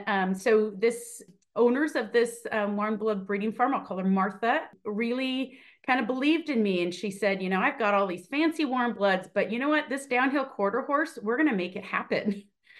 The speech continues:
So qualified for championships and the team. And again, didn't have much. We had to go to Ogden, Utah, and these Pony Club is this family and this team of people and parents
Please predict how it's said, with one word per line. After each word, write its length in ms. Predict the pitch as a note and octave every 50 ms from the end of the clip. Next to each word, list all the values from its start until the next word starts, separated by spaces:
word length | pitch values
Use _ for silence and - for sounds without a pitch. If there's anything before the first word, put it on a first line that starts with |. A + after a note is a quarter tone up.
| - - - - - -
So 160 | - B3 G#3+
qualified 680 | G3+ - - C4 B3 D4+ E4 E4 - D4 C4 C#4+ C#4 -
for 120 | - B3
championships 800 | - - - A#3+ A3+ A#3 A#3 - D4 D4 - E4 E4+ E4 - -
and 200 | - G3+ G3 F#3
the 80 | F#3+
team. 540 | F#3 F#3+ - - E3+ D#3+ E3+ G#3 C4+ D#4+ G4 G4 - - - - - _ _ _ _ _
And 560 | A3+ A3 A3 A3 G#3+ G#3+ G#3+ G#3+ A3 G#3+ A3 - - - - _ _ _ _ _ _ _ _ _ -
again, 320 | G#3 G3+ F#3+ C#4 C#4+ C4
didn't 260 | F#3+ B3 C4 C#4 D4
have 200 | - C4+ C4 G#3+
much. 240 | A3+ A#3 B3 B3 -
We 80 | A3 G3+
had 120 | G#3+ G3+
to 40 | F3+
go 160 | - A3 B3+
to 120 | C4 -
Ogden, 440 | - F#3 G3 A#3 B3 - A#3+ F#3+ F3+
Utah, 640 | F3 A3 C4 B3 - - C#4 C4 C4 C4 C4+ C#4+ D4+ D4+ -
and 540 | A3 G3+ G3 F#3+ F#3 F#3+ F#3+ F#3 F#3 - - - - - - - _ _ _ -
these 420 | F#3+ G3+ G3 F#3+ F#3+ - - - - _
Pony 200 | - - C4+ C#4
Club 180 | C#4 C#4+ C#4 A#3
is 80 | C4 G#3+
this 240 | A#3+ A#3+ A#3+ - - _
family 680 | - G#3+ G3+ G#3 A3+ A#3+ A#3 B3 D4 D4+ E4 G4 F#4+ - - -
and 520 | G#3+ G3+ G3+ G3+ G3 G3+ G3 F#3+ G3+ G3 -
this 180 | G3+ F#3+ G3
team 400 | - - - - B3+ A#3+ B3+ B3
of 160 | A#3+ G#3 F#3+ -
people 580 | - A3 G#3+ G3 - B3 C4 C#4 D4 D4+ D4+ -
and 240 | - F3+ F3+ F3+ F3+
parents 560 | - - G3 F#3+ G#3 A#3 C4+ C4+ - - -